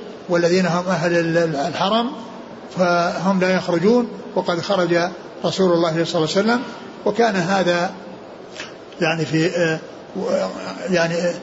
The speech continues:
جبير بن مطعم ما أسلم إلا أخيرا، جبير بن مطعم ما أسلم إلا أخيرا، وكان ممن أسر يعني يوم بدر،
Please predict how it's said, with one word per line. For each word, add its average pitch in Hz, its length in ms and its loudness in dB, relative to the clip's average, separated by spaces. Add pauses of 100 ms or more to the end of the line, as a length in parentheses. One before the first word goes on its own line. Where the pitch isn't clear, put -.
(280)
جبير 190 260 4
بن 180 60 -2
مطعم 202 340 2
ما 285 140 4
أسلم 202 280 2
إلا 190 380 4
أخيرا، 180 380 2 (960)
جبير 180 220 2
بن 180 60 0
مطعم 185 340 2
ما 214 140 2
أسلم 180 380 2 (360)
إلا 185 300 4
أخيرا، 185 420 4
وكان 180 420 2
ممن 180 260 0 (100)
أسر 180 380 4 (520)
يعني 165 280 0
يوم 165 240 2
بدر، 190 320 4